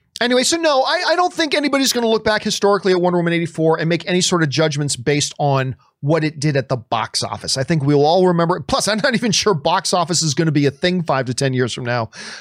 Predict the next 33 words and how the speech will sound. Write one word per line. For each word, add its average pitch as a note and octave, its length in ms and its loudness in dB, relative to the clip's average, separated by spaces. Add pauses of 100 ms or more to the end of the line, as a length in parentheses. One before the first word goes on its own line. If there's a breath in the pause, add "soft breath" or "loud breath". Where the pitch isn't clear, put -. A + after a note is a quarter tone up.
So G#3 160 0
there's F#3 160 2
that A#3+ 220 0
to G3 60 0
consider D#3 360 2
too, F3 240 0
Eric. G#2+ 260 -2 (320 loud breath)
All F3 80 2
right, C#3 200 0
next G#3+ 320 0
up, - 260 -2 (640)
we F#3 80 4
got F3 180 2
Jesse A3+ 320 0
C A3+ 280 2
who F3 120 6
writes, B2+ 400 -2 (400 loud breath)
"Part A#3 220 2
one, G3+ 240 2 (640 loud breath)
the G3+ 100 2
Jedi D4+ 380 2
that D4+ 120 0
shows G#3+ 340 2
up F#3+ 220 0
is D#3 200 2
young F#3+ 240 0
Kylo." C3 580 -2 (160)
Mm, A4 1400 -10
he G#3+ 140 0
would C#4+ 220 2
be F#3+ 180 -2
real D#3+ 920 2
young, A2+ 580 -2